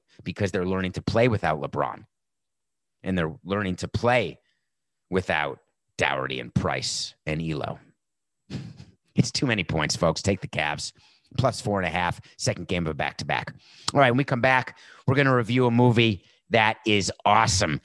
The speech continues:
nominated for two Academy Awards. We're also gonna get into some baseball because I feel like I've got twenty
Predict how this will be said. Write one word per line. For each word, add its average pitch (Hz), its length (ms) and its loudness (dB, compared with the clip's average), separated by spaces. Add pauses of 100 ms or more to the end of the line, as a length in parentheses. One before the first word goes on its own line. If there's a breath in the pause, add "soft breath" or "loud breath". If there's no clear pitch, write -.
(120 soft breath)
nominated 113 420 0
for 92 80 -12
two 123 160 0
Academy 104 380 -2
Awards. 104 500 2 (200 loud breath)
We're 117 100 6
also 120 240 6
gonna 101 160 2
get 110 180 4
into 98 180 0
some 92 200 2
baseball 101 680 2 (320 loud breath)
because 110 580 4 (300)
I 104 140 2
feel 113 180 2
like 104 180 2
I've 95 120 0
got 101 220 0
twenty 104 340 0